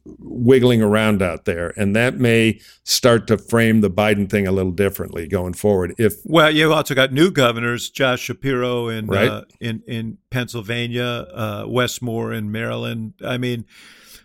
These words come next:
Speaker 2: there are others. Listen, uh, if I think that if, uh,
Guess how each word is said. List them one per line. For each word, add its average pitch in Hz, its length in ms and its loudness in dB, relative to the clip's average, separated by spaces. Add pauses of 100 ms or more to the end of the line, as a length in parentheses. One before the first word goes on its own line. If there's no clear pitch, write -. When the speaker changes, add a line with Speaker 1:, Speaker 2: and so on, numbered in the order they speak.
(260)
Speaker 2:
there 143 160 6
are 143 60 2
others. 165 340 0 (220)
Listen, 139 400 2 (580)
uh, 123 300 0
if 143 260 -2 (200)
I 160 220 4
think 170 320 -4
that 131 220 2
if, 120 280 -6
uh, 113 380 -2